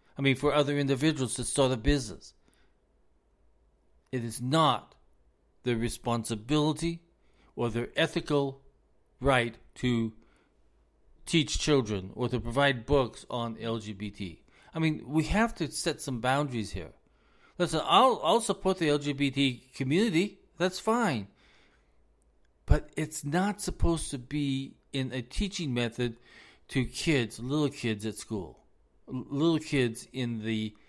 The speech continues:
in the world out there. That's not Pizza Hut's responsibility. So they have become unethical in the way that they're running their business. That's how I feel. That's how I feel.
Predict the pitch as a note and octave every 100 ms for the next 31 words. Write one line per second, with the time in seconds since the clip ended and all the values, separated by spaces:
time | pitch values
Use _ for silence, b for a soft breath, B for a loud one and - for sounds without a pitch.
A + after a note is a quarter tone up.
0 | b b b A#2 A2 A2 A2 G#2+ G#2+ _
1 | _ _ - A2 A#2+ A2+ F#2+ F2+ E2 E2
2 | C#2 - _ _ _ _ _ - B2+ -
3 | B2 - A#2 D3 - G#2+ - - - F#2+
4 | F2+ - F2 G2+ F#2+ - C#2 - _ _
5 | _ _ _ _ _ _ _ _ _ _
6 | _ _ _ - B2+ B2 B2 A2+ A#2+ B2
7 | A#2+ - - C3+ C3+ D3 D3 B2 A#2 A2
8 | G#2+ G#2 G#2 G2 - G2+ G2 F#2 F2+ F2
9 | F#2 F2 - C2+ - A#2+ B2+ C3 G2+ G2
10 | F2 - C2 - _ _ _ _ _ b
11 | b b A2+ G#2 - F#2 E2+ D#2 - B1+
12 | -